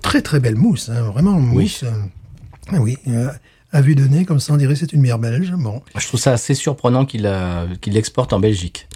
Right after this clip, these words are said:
Speaker 1: Oui, c'est,
Speaker 2: C'est,
Speaker 1: c'est,
Speaker 2: c'est
Speaker 1: c'est amusant,
Speaker 2: assez
Speaker 1: quoi. C'est assez amusant.
Speaker 2: couillu, pour, pour pas, euh,
Speaker 1: Voilà.
Speaker 2: pour utiliser un terme un petit peu, euh,
Speaker 1: C'est comme,
Speaker 2: familier.
Speaker 1: euh, voilà, c'est comme, euh,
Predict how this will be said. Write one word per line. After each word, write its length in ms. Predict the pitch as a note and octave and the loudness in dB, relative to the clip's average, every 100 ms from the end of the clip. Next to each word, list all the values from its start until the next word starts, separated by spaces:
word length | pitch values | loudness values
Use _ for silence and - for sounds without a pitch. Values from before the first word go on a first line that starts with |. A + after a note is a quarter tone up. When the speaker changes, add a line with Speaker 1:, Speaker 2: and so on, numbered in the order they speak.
| - - | -2 2
Speaker 1:
Oui, 200 | F3+ A#3 | 2 2
c'est, 440 | - C#3 B2+ A#2+ | 0 0 0 0
Speaker 2:
C'est, 140 | G#2+ - | -2 -4
Speaker 1:
c'est, 180 | - C3+ | -6 -6
Speaker 2:
c'est 100 | - | -2
Speaker 1:
c'est 100 | C3+ | 0
amusant, 320 | F#3 D#3 D#3+ | 0 2 2
Speaker 2:
assez 600 | D3 C#3 B2 A#2+ A#2 G#2+ | 2 2 0 0 0 -2
Speaker 1:
quoi. 80 | G#2 | -2
C'est 80 | G#2 | -4
assez 180 | D3+ G#3+ | -4 -2
amusant. 360 | G#3 C#3 A#2+ B2 | 0 0 0 0
Speaker 2:
couillu, 400 | C4+ G#3 D#3+ C#3+ | 2 4 2 2
pour, 320 | E3 C3 C3 | 0 0 0
pour 160 | D3 C#3+ | -2 0
pas, 200 | D#3 C#3+ | 2 2
euh, 420 | B2+ B2 A#2 A#2+ - | 0 -2 -2 -6 -2
Speaker 1:
Voilà. 220 | D#3+ C3+ | 0 0
Speaker 2:
pour 200 | - B2+ | 0 -2
utiliser 260 | C3 C3 C3 | 0 2 2
un 80 | |
terme 300 | A#2 C3+ A#2+ | 2 0 2
un 60 | A2+ | 0
petit 180 | A2+ A#2 | -4 -8
peu, 140 | A#2 | -2
euh, 440 | A2+ G#2+ G2+ F#2 F#2 | 0 2 0 -2 -2
Speaker 1:
C'est 180 | F#2 F2+ | -4 -2
comme, 160 | D3+ | 2
Speaker 2:
familier. 400 | C#3 D#3 C3 A2 | 2 4 2 0
Speaker 1:
euh, 120 | G2 | -2
voilà, 180 | C3 B2 | -2 -4
c'est 160 | D3 C3+ | -6 -10
comme, 280 | C#3+ A#2+ A#2 | -6 -2 -2
euh, 200 | A2+ | -2